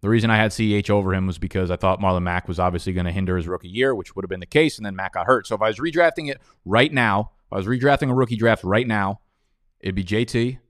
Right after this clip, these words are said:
C E H. I'd still roll with my boy DeAndre Swift at three, J K Dobbins four, Joe Burrow five. This is super flex, Joe Burrow five. Uh, you can make the case Burrow over Swift and Dobbins based on how he's played so far. Uh, CeeDee Lamb at six, Tua at seven,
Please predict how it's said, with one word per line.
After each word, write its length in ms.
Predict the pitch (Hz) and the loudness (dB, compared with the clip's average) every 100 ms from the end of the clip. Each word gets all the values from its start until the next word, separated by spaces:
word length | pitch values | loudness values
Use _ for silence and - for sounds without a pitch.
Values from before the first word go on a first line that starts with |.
| _ _ _ | _ _ _
C 380 | - - 127 123 | -8 -2 0 2
E 20 | |
H. 400 | 113 127 - - _ _ _ | 0 0 -8 -16 _ _ _
I'd 160 | - 95 | -12 -10
still 240 | - 120 | 2 4
roll 160 | 120 117 | 6 6
with 100 | 117 | 6
my 80 | 113 | 2
boy 200 | 107 110 | 4 2
DeAndre 420 | 107 107 104 107 | 2 0 0 0
Swift 240 | - 107 | -2 -4
at 140 | 95 - | -4 0
three, 300 | 131 147 139 _ _ | 2 2 0 _ _
J 140 | - 101 | -6 -4
K 120 | 107 | -2
Dobbins 380 | 104 107 104 - | 2 2 2 -2
four, 400 | - 139 135 - _ _ | 0 2 2 -2 _ _
Joe 160 | 101 101 | -2 2
Burrow 320 | 98 104 98 | 4 4 2
five. 440 | - 117 117 113 | 4 4 4 2
This 100 | 101 | -4
is 60 | - | -6
super 200 | 127 107 | -6 -6
flex, 340 | - 107 104 | -2 -2 -2
Joe 120 | 104 | -4
Burrow 180 | 95 98 | -2 -2
five. 400 | - 113 113 110 - - - _ _ _ | 2 2 2 0 -6 -20 -20 _ _ _
Uh, 220 | 98 98 | 0 2
you 80 | 101 | 0
can 120 | 117 | 2
make 140 | 113 104 | 2 0
the 40 | |
case 240 | - 110 90 | 0 0 2
Burrow 300 | 101 101 98 | 4 4 2
over 180 | 95 | 0
Swift 240 | 92 104 95 | 0 -2 -2
and 80 | 92 | 2
Dobbins 580 | 113 113 113 107 - - | 4 4 2 -2 -8 -14
based 440 | 82 85 95 - | -14 -6 -6 -4
on 80 | 92 | -4
how 140 | 92 | -4
he's 80 | 87 | -4
played 200 | 107 107 | -2 -2
so 140 | 107 | -2
far. 320 | 98 107 107 - - _ _ _ 98 | -2 0 0 -2 -14 _ _ _ 0
Uh, 160 | 98 | 2
CeeDee 300 | 92 135 135 | 2 0 2
Lamb 240 | 131 123 120 | 6 6 4
at 80 | |
six, 500 | - 156 160 - - - _ | 2 0 0 -6 -14 -18 _
Tua 300 | - 123 117 | 0 4 4
at 80 | 107 | 4
seven, 460 | - 127 123 127 | 0 0 2 -2